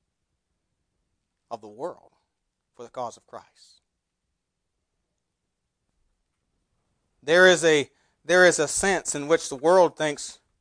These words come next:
we're very foolish. You know, that we,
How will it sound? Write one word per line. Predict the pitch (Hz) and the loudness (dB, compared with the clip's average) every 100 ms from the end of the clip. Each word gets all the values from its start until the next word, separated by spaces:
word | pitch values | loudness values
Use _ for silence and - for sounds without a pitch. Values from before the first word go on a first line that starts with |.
| _ | _
we're | 143 156 | -4 -2
very | 160 170 | 0 0
foolish. | 180 208 269 95 - - _ _ _ _ _ _ _ _ _ _ _ _ | -2 -8 -10 -12 -16 -20 _ _ _ _ _ _ _ _ _ _ _ _
You | 123 | -16
know, | 110 64 _ _ _ _ _ _ _ _ - | -16 -18 _ _ _ _ _ _ _ _ -2
that | 147 127 | -2 -2
we, | 147 175 160 131 113 | -4 -4 -4 -8 -14